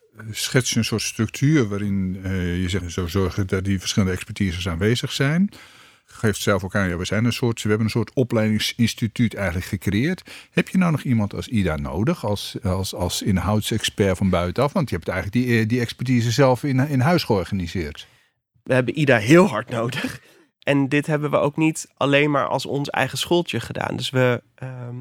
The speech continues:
Speaker 2: we hebben een partnerschap met de Hogeschool Utrecht en de Universiteit Utrecht, de lerarenopleidingen daarvan.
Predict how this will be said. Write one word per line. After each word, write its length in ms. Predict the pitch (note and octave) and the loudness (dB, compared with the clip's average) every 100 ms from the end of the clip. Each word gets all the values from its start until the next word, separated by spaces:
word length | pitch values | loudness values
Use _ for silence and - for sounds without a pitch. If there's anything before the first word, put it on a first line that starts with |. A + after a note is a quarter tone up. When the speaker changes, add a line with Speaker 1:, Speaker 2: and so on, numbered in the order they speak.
| - | -12
Speaker 2:
we 100 | - | -4
hebben 160 | A#2 A#2+ | -2 -2
een 100 | A#2 | 2
partnerschap 560 | B2+ C3+ B2+ - A#2 - - _ | 2 2 -2 -6 -8 -10 -20 _
met 280 | A#2+ A2+ - | -6 -6 -6
de 60 | |
Hogeschool 460 | A#2 A#2 - - - | -6 -6 -8 -8 -6
Utrecht 280 | B2 - - | -6 -6 -8
en 100 | - | -6
de 60 | |
Universiteit 540 | A2+ A#2 A2+ A2+ A#2 - | -4 -4 -2 2 2 2
Utrecht, 260 | D#3 D3 | -4 -2
de 80 | C3 | 0
lerarenopleidingen 920 | A2+ B2+ D3 D#3 B2+ D3 D3 C#3+ C#3+ | 2 2 4 2 0 -4 -2 -2 -2
daarvan. 440 | C#3 C3+ C3+ D#3 | -4 -2 -2 -2